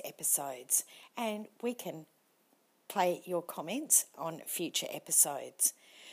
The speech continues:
You can also listen to us on Apple Podcasts. Just look for Connect Her and Lee Cummins. And don't forget too that there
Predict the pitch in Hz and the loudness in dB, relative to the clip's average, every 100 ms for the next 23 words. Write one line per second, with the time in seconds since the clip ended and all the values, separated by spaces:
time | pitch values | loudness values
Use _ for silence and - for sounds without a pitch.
0 | - 320 320 277 - 233 226 226 196 190 | -6 -2 0 0 0 4 6 6 6 0
1 | - - - - 226 - 208 - 202 185 | -6 -20 -18 -4 2 2 2 -2 -2 0
2 | - 196 - 165 165 - _ _ _ _ | 2 0 -2 -8 -8 -12 _ _ _ _
3 | - 165 - 180 156 - - 180 180 - | -8 -6 -4 -2 -2 -4 -2 -2 -2 -6
4 | 208 285 330 - - - - - - 185 | -2 0 6 8 8 4 -20 -10 -2 0
5 | 147 - - - - 175 - - 160 - | 4 4 4 -12 -4 -4 -2 0 0 -2
6 | - 170 151 - - - 165 190 311 311 | -6 -8 -6 -4 -6 -6 -4 0 -2 -4
7 | - - - 160 147 147 147 - 151 285 | -14 -20 -14 -12 -6 -6 -6 -8 -6 -4
8 | 339 - - - - - - - 269 262 | 2 4 4 0 -18 -16 -18 -2 0 2
9 | 247 302 302 233 240 - - 214 208 202 | 2 0 -2 -2 -2 2 2 4 2 0
10 | 202 190 - 185 | -2 -2 -2 -4